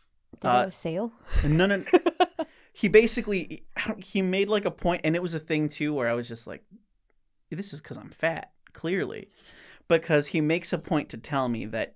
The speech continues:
Speaker 2: in a Japanese cheesecake, the, the whole, you eat the whole cheesecake, it's about as many calories as two regular slices of a New York style cheesecake. And it's like,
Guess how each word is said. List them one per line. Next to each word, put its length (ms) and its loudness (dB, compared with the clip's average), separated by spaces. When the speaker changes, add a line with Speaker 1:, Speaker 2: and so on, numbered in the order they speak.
Speaker 2:
in 160 0
a 80 -6
Japanese 720 -6
cheesecake, 680 -16
the, 140 -10
the 100 -4
whole, 840 8
you 200 -2
eat 120 -4
the 100 -6
whole 280 0
cheesecake, 540 -8
it's 120 -18
about 160 2
as 80 -4
many 160 0
calories 500 -4
as 140 -14
two 500 -8
regular 460 -6
slices 400 -10
of 100 -12
a 60 -8
New 80 -6
York 160 -12
style 240 -14
cheesecake. 520 -20
And 120 -12
it's 100 -16
like, 120 -14